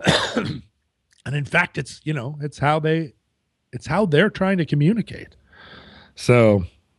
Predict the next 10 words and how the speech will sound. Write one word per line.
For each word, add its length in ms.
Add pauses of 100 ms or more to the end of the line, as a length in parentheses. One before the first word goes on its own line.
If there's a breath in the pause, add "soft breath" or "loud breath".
(280)
I, 380
and 140
I 80
still, 340
this 240
is 100
still 360
experimental 920 (200)
for 160
me, 320